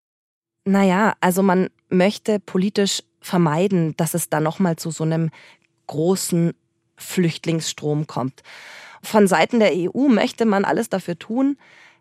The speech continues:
dass da eben die Zahlen klein bleiben. Und deswegen setzt man auch auf eine harte Grenzpolitik. Man ermutigt die Staaten schon auch, also die Staaten an den Außengrenzen,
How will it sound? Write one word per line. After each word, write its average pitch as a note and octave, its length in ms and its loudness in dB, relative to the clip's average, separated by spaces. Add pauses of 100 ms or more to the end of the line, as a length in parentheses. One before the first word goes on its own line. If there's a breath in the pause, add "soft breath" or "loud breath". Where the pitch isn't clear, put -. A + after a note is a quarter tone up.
(160 soft breath)
dass G3+ 440 0 (580)
da G3+ 360 2
eben G3+ 380 2
die G3 140 -6
Zahlen G#3+ 460 2
klein D#3+ 340 0
bleiben. D3+ 400 -4
Und D#3 100 -4
deswegen G#3 400 -2
setzt F3+ 360 -6
man G#3+ 340 0
auch A#3 360 2
auf - 160 0
eine F#3 220 -2
harte F#3 640 -2 (220)
Grenzpolitik. A#3+ 800 -2
Man F#3 160 -2
ermutigt G#3 520 -4
die G3 80 -8
Staaten - 400 -4
schon G3+ 220 -2
auch, - 320 -2
also - 220 -6
die E3+ 100 -6
Staaten F#3+ 340 2
an F3+ 120 2
den F3 80 -2
Außengrenzen, F3+ 840 -4